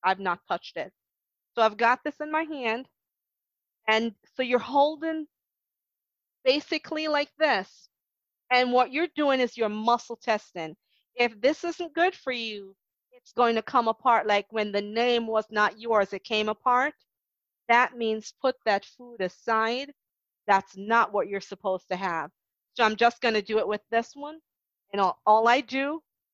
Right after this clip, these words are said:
is no matter how I try to hold it, it is not holding for me. This is not a food that I would put in my diet on a regular basis. Now I use it when I'm actually on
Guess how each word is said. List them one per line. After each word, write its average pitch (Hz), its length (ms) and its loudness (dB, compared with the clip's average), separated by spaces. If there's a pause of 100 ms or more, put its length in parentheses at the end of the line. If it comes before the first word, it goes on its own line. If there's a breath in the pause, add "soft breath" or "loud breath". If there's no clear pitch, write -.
(160)
is 208 160 0
no 220 100 -2
matter 220 240 4
how 247 280 2
I 240 100 4
try 226 320 2
to 196 100 0
hold 277 500 -4
it, 220 220 0 (520)
it 220 100 -4
is 220 180 -2
not 214 260 -2
holding 202 500 -8
for 202 100 -10
me. 180 320 -12 (480)
This 247 180 -6
is 254 140 -8
not 226 200 0
a 214 80 -2
food 240 440 -20
that 208 180 0
I 214 200 4
would 220 180 -8 (180)
put 233 260 -4
in 214 200 -10
my 196 340 -2 (560)
diet 208 420 4 (100)
on 202 440 0 (340)
a 226 60 0
regular 202 420 2
basis. 202 460 -4
Now 214 240 2
I 240 100 4
use 226 360 -6
it 208 120 -8 (300)
when 208 140 -2
I'm 208 180 0
actually 202 480 -4
on 196 500 -2